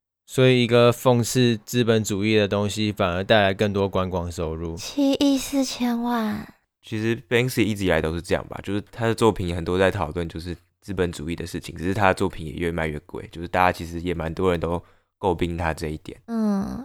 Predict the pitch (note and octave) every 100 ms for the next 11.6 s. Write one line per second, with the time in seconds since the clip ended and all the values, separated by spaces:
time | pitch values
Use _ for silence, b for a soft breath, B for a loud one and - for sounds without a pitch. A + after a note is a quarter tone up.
0 | - B3+ D#4 G#4 A4 G#4+ G#4+ G4 E4+ C4
1 | A3 G#3+ A#3+ D4+ D#4 D4 C#4+ C4+ C4+ C4
2 | C4 _ - A#3+ A3 - - _ - B3
3 | B3 G#3+ A3+ A3+ A#3 A#3 A3 - - -
4 | D#4 _ - - - G#3+ F#3+ - A3+ A3
5 | G3 - F#3 G3 G3 F#3+ - - - -
6 | C#4 C#4+ G#3 G#3+ - - G3+ F#3 D#3+ -
7 | G3+ F#3 F#3 G3 E3+ E3+ F3+ G2+ - G#3
8 | C4 A#3 F#3+ F3 C#3+ F3+ E3+ F#3 G3+ G3
9 | F#3+ G3 F3 - F#3 F#3 F3+ E3 E3+ F#3+
10 | G#3 G3 G#3+ C4 G#3 E3+ E3+ E3 G3 -
11 | F3+ - _ - F3+